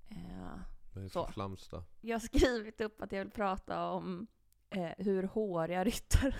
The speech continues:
Speaker 1: <laughs> ser ut nakna. <laughs>
Speaker 2: Håriga ryttare?
Speaker 1: <laughs> Ja. Alltså,
Speaker 2: Men
Speaker 1: <laughs> nej, men
Speaker 2: det lät intressant.
Speaker 1: Jo,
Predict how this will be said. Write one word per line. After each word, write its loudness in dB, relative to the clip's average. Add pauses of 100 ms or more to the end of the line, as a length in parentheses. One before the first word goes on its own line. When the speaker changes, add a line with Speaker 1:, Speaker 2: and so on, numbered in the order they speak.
Speaker 1:
<laughs> -10
ser -2
ut -2
nakna. 0 (420)
<laughs> 6 (480)
Speaker 2:
Håriga 4
ryttare? -2
Speaker 1:
<laughs> -2
Ja. 0 (1200)
Alltså, 4
Speaker 2:
Men 12 (420)
Speaker 1:
<laughs> 10
nej, 6
men 2
Speaker 2:
det 2
lät 0
intressant. -4 (640)
Speaker 1:
Jo, 4